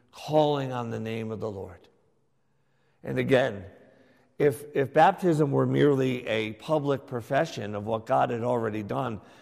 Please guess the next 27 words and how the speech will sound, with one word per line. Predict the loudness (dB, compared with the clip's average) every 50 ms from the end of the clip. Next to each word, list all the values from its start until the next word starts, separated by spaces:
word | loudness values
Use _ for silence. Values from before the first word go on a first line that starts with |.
| -6 -2
this | -2 -2 -2 -4
is | -6 -8
Saul | -6 0 2 2 4 4 4 4 2
who | 0 0
had | -2 -2 -2
persecuted | -2 -2 -2 -2 -4 -6 -4 -4 -2 -2 -2 -4 -4
the | -6
church. | -8 -4 -2 -2 -2 -2 -4 -8 -14 -18 -20 -20 -20 -20 -20 -20 -20 _ -2
Take | 2 2 2 2 4
him | 4 4 4 4
out | 2 0 0 0
into | -4 -6 -4 -4
the | -4 -4
streets | -4 -4 -2 0 0 0 0 -2
of | -4 -4
Jerusalem | -2 0 0 2 4 6 4 4 4 -2 -6 -8 -6 -6 -6 -8 -10 -12 -16 -20 -20 -20 -20 -20 -12 -4
and | -2 -2 0
have | 0 0 0 -2 -4 -4
him | -2 -2 -2 0 -2 -2 -4 -6 -8 -14 -20 -20 -20 -20 _ 0
be | 2 2
baptized | 4 4 4 4 2 0 -4 -2 0 2 2 2 0 -2 -6 -10 -14 -18 -20 -20 -20 -20 -20 -20 _ _
so | -2 2 2 4
everyone | 4 4 4 6 6 6 4 4 2 0 -2
can | -4 -4 -6 -6
see. | -8 0 2 2 4 4 2 -2 -6 -10 -14 -18 -20 -20 -20 -20 _ _ _ _ _ _ _ _ _ _ _ _ _ _ _ _ _
But | -4 -4 0
no, | 2 4 4 4 4 2 0 -2 -6 -10